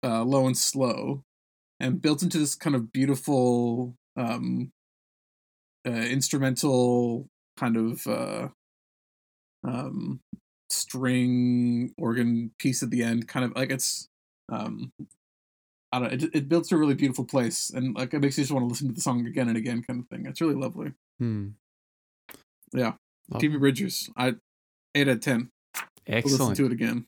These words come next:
Speaker 2: Yeah, excellent. That's fantastic.
Speaker 1: Yeah.
Speaker 2: Oh, I'm looking forward to checking that out. I, um, haven't listened to, yeah, Conor Overset in a while. Um, and he, sorry, is he on this one, did you say?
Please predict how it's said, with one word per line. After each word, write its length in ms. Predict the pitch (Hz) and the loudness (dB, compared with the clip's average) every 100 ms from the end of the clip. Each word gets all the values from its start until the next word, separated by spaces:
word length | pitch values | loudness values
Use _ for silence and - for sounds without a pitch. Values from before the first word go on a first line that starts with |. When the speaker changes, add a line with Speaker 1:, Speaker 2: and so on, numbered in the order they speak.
| - | 2
Speaker 2:
Yeah, 320 | 127 131 123 | 6 6 6
excellent. 600 | 117 147 - 185 110 - _ _ - - - - - | 4 2 2 0 0 -4 _ _ -20 -20 -20 -10 -4
That's 120 | 156 | -2
fantastic. 480 | - 110 107 127 131 117 | 0 0 0 0 0 0
Speaker 1:
Yeah. 80 | - | 0
Speaker 2:
Oh, 160 | 120 123 | 2 2
I'm 180 | 117 120 | 2 0
looking 200 | 127 123 | -2 -2
forward 200 | 123 113 | -2 -4
to 60 | 113 | -2
checking 300 | 117 110 104 | -2 -2 -2
that 120 | 104 | 0
out. 220 | 107 - - _ - - - - | -2 -4 -12 _ -20 -20 -20 0
I, 240 | 117 117 117 | 6 6 6
um, 280 | 110 107 113 | 4 2 0
haven't 260 | 131 139 | 0 2
listened 260 | 131 - 117 | 0 0 0
to, 320 | 117 110 104 - _ _ _ _ _ 120 | 0 0 -2 -8 _ _ _ _ _ -4
yeah, 160 | 113 | -4
Conor 340 | - 120 110 113 | 0 0 2 0
Overset 340 | 107 - - | 0 -2 -2
in 60 | 107 | -2
a 60 | |
while. 400 | 101 107 107 104 - - - _ - | 0 2 0 -2 -10 -20 -20 _ -6
Um, 260 | 117 101 98 - | -2 0 0 2
and 140 | 117 | 2
he, 140 | 120 - _ - | 0 -6 _ 0
sorry, 240 | 117 110 | 2 2
is 100 | 120 | 2
he 160 | 143 131 | 0 0
on 220 | 117 110 | 0 0
this 220 | 113 131 127 | 0 -2 -2
one, 160 | 131 | -2
did 160 | 143 131 | -2 -2
you 60 | 123 | -2
say? 320 | 123 175 | -4 -4